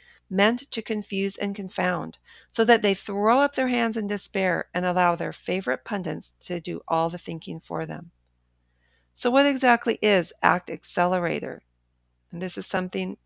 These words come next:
you should all be aware of. The who describes it like this:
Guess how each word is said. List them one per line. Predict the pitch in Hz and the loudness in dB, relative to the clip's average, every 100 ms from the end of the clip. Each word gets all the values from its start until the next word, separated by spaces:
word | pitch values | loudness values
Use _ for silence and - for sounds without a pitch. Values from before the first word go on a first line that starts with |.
| _ | _
you | 175 | -6
should | 175 190 - | -4 -4 2
all | 175 180 | 4 4
be | 180 | 2
aware | 165 160 160 - | -6 -4 -6 -6
of. | - - _ _ _ _ _ _ _ | -10 -18 _ _ _ _ _ _ _
The | 220 | 0
who | 262 277 | 2 0
describes | 277 262 - 196 190 185 | 2 0 4 6 6 2
it | - | 0
like | 170 175 | 0 0
this: | - 147 - - - | -2 -4 -4 -6 -8